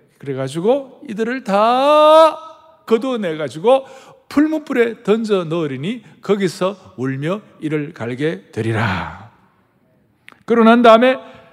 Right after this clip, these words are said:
사십삼 절, "대신 천국의 아들들은, 의인들은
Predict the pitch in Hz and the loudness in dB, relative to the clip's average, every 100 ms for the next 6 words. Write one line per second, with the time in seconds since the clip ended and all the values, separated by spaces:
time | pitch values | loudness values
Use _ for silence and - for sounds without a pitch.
0 | _ - 160 170 165 147 131 135 101 - | _ -8 -6 -6 -8 -8 -8 -10 -10 -4
1 | 151 175 247 247 - 359 330 247 175 143 | -2 -2 -4 -8 -6 -2 0 2 0 0
2 | 131 160 190 120 - 147 196 254 247 196 | -4 -2 -4 -4 -4 0 0 0 2 2
3 | 277 | 0